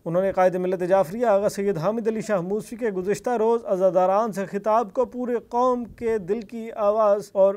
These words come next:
उनके मौक़िफ़ को हक बजानिब करार देते हुए बावर कराया कि वतन अजीज़ पाकिस्तान में अमन व अमान महज कॉन्फ्रेंसों, सेमिनारों और इजलासों से नहीं बल्कि हुकूमत के अमली इक़दामात से कायम होगा।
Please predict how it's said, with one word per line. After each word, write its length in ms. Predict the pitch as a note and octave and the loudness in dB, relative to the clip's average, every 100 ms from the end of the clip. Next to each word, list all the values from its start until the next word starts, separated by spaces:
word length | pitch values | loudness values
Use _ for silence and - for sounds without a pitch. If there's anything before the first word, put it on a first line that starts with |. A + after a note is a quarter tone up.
| B3+ | -2
उनके 300 | G#3 G#3 G#3+ | -6 -2 0
मौक़िफ़ 420 | G#3 F#3+ A#3+ A3 | 0 -2 -4 -6
को 140 | - G3+ | -2 0
हक 160 | G#3 F3 | 0 -2
बजानिब 380 | F#3 G#3 G#3 - | -2 0 -2 -2
करार 260 | G3+ F#3+ | 0 2
देते 260 | E3+ G3+ G#3 | 0 -2 -2
हुए 180 | F3 G#3 | 0 -2
बावर 280 | D#3+ F3+ C4+ | 2 4 4
कराया 380 | A#3+ G3 F3+ G3+ | 4 2 4 2
कि 160 | F#3+ G3 F3+ | 0 -2 0
वतन 340 | G3+ A3+ G#3 | 0 0 4
अजीज़ 380 | G3+ E3+ B3 F#3+ | 4 4 -2 -2
पाकिस्तान 600 | - G#3 G3+ - G#3+ B3+ | 0 -2 -2 -2 -2 0
में 140 | A#3 C4 | 0 2
अमन 320 | C4+ A3 A3+ | 2 0 -2
व 160 | A3+ G#3+ | 2 2
अमान 420 | G3 A3+ C4+ A#3+ | 4 2 2 0
महज 260 | A3 A3+ F3 | 0 0 0
कॉन्फ्रेंसों, 680 | A3 G3+ - B3+ - C4 C4+ | 0 0 2 0 2 0 2
सेमिनारों 680 | A3 G3+ F#3+ G3 A#3+ B3+ B3 - | 0 -2 0 2 4 4 2 0
और 280 | G#3+ G#3+ G#3+ G#3+ | 2 2 2 -2
इजलासों 460 | F3 G#3 A3+ B3 | 0 2 2 0
से 120 | - A3 | -2 -2
नहीं 240 | G3 B3+ A#3 | -2 -2 -2
बल्कि 260 | A3 G#3+ | -2 0
हुकूमत 540 | F3 F3 G#3 A#3+ B3+ G#3 | -2 0 -2 0 0 -2
के 240 | - A3 A3+ C4 | -2 -2 -2 -4
अमली 320 | A3+ A#3 A3+ | -2 -2 -4
इक़दामात 680 | - G3 F3 G#3 G3 F#3 - | -6 -8 2 4 4 2 0
से 120 | A3+ | -2
कायम 240 | G#3 F3+ D3 | 0 0 0
होगा। 320 | D#3+ C#3+ | -4 -4